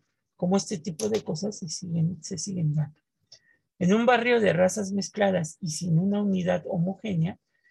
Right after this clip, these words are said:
el delito se tenía que divulgar extensamente. Los arrebatos de celos podían expresarse violentamente contra los rivales sin que llegase a producirse la separación conyugal,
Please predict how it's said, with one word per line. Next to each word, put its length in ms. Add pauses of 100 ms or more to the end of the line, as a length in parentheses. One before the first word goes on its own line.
(120)
el 140
delito 360
se 160
tenía 320
que 120
divulgar 520
extensamente. 960 (640)
Los 140
arrebatos 520
de 120
celos 360
podían 360
expresarse 640
violentamente 680
contra 300
los 180
rivales 560 (380)
sin 180
que 160
llegase 320
a 60
producirse 600
la 120
separación 560
conyugal, 580